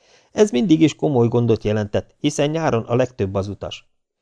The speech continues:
És ha a légikísérők nem repülhetnek, helyetteseket kell keresnünk. Szóval felhatalmaztak rá, hogy felvegyem önöket, ha szeretnének részt venni a nyári programban. Bejárhatják Európát.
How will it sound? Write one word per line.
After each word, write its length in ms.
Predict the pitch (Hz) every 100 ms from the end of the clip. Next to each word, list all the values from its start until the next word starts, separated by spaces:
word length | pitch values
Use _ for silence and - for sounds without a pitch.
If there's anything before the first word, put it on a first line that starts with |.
| _ _
És 220 | 135 120
ha 80 | 127
a 40 |
légikísérők 840 | 123 160 131 117 113 - 92 95 -
nem 160 | 190 202
repülhetnek, 720 | 165 - 147 147 - 131 -
helyetteseket 760 | - 120 104 - 98 98 - 95
kell 160 | - 95
keresnünk. 680 | 98 92 82 - - _ _ _ _ _ _ _ _
Szóval 400 | - 226 208 -
felhatalmaztak 920 | _ 202 180 175 175 165 156 - 139 -
rá, 180 | 127
hogy 160 | 113 98
felvegyem 540 | - 127 113 110 107
önöket, 400 | 104 104 98 101
ha 140 | - 98
szeretnének 720 | - 107 101 - 104 98 -
részt 280 | 110 113 -
venni 240 | 104 101
a 120 | -
nyári 300 | 104 95 95
programban. 680 | 92 101 90 92 85 - - _ _ _ _ _ _ -
Bejárhatják 760 | 196 156 135 117 104 113 92
Európát. 680 | 95 98 92 87 - - _